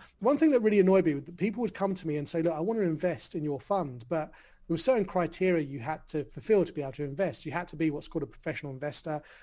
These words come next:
You had to invest a minimum of a hundred thousand dollars to be able to invest. And it seemed really unfair to me because actually, if you look at the statistics out there, people who trade lower amounts, retail traders, as they call them, statistically, um, are likely to,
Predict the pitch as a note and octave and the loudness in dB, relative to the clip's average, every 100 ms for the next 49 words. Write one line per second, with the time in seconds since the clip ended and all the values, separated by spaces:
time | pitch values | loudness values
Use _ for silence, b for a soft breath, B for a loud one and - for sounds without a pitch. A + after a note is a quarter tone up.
0 | B D3+ E3 E3 E3 D3+ D3 D3 D3+ F3+ | B -6 -6 -4 -4 -4 -6 -6 0 2
1 | F3 C#3+ B2+ - D3+ C3 C#3+ C3 A#2+ C3+ | 2 0 -4 -8 -8 -8 -8 -8 -8 -8
2 | C3+ C3 - C#3+ C3+ C3 C3+ C#3+ G#3 C#3 | -8 -10 -10 -8 -8 -8 -10 -6 -6 -6
3 | - - B B B - G3+ A#3+ A#3+ B3 | -8 -14 B B B -2 0 0 0 2
4 | A3+ G3+ F3+ A3 G3+ F3+ C#3 C3+ C#3+ F3 | 2 2 2 0 0 -2 -4 -4 -2 0
5 | G#3 B3 - E3+ D#3+ F3+ F3 F#3+ D#3+ - | -2 -2 -2 -2 0 -2 -2 -4 -6 -10
6 | D3+ - F3+ - D3 F3+ F#3 F3+ C3+ B2 | -8 -4 -4 -4 -4 -2 -2 -4 -8 -8
7 | b b b _ - A3+ A3+ F#3+ D#3+ F3 | b b b _ -2 -2 2 4 4 4
8 | E3 A3+ - F3+ D#3+ D3 D#3 D3+ C#3+ E3 | 2 -2 -2 0 0 2 0 0 -2 -4
9 | C#3 C#3 - - C3+ E3 F3+ D3+ C#3 - | -6 -10 -16 -14 -2 0 0 -2 -6 -4
10 | C#3 C3+ B2+ C#3+ C3+ D3 - C#3 - F#3+ | -6 -6 -10 -12 -10 -10 -8 -6 2 2
11 | C#3+ C3 B B B - F#3 A#3 A3+ A3 | 2 -4 B B B -12 -4 0 0 -2
12 | F#3+ D3+ D3 - - D#3 E3 D#3+ D#3+ E3+ | -2 -2 -2 -6 -6 -6 -2 0 2 0
13 | E3+ D#3 C#3+ C#3 D#3+ | -4 -6 -6 -6 -6